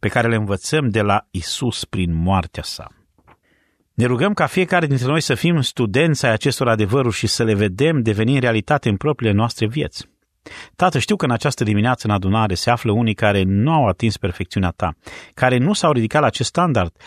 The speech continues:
dar care nu au perfecțiunea lui Hristos pentru că nu l-au primit niciodată ca Domn și Mântuitor. O, Dumnezeule, fie ca aceasta să fie ziua în care își vor deschide inima către Hristos cel viu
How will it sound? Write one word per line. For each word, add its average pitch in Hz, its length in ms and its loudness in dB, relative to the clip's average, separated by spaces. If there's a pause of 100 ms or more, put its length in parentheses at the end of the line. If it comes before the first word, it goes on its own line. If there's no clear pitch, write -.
(100)
dar 101 180 0
care 107 240 0
nu 101 220 2
au 175 140 0
perfecțiunea 123 720 -2
lui 110 160 0
Hristos 143 460 -2
pentru 104 260 -2
că - 160 -2
nu 104 280 2
l-au 151 200 2
primit 104 300 2
niciodată 120 460 0
ca 95 140 -2
Domn 107 360 0
și - 140 -4
Mântuitor. 82 540 -4 (840)
O, 107 380 2
Dumnezeule, 82 800 -2 (340)
fie 196 220 0
ca 151 100 0
aceasta 135 340 0
să - 140 -4
fie 120 180 2
ziua 117 300 2
în 110 80 0
care 104 300 -2
își 98 180 -8
vor 92 160 -4
deschide 95 420 -2
inima 92 300 2
către 90 300 -4
Hristos - 380 -6
cel 82 180 -4
viu 76 280 -6